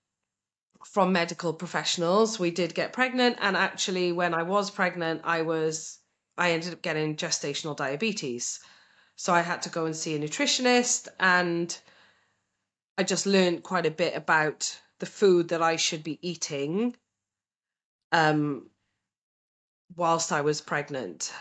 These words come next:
Um, and then afterwards, then I was able to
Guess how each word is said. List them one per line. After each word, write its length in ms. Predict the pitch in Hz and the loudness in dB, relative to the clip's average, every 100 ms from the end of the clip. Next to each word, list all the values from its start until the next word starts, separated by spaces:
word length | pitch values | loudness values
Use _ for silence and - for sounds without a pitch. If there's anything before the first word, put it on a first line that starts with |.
| - 160 | -6 0
Um, 240 | 151 147 | 0 0
and 160 | 139 175 | 0 0
then 140 | 165 | 2
afterwards, 800 | 175 - - 160 151 147 147 - | 2 0 -4 0 2 0 -4 -4
then 300 | 175 170 170 | 0 0 0
I 100 | 160 | -2
was 160 | 156 160 | -4 -2
able 260 | 156 156 | -2 -2
to 540 | 151 - 156 151 151 | -6 -4 0 0 0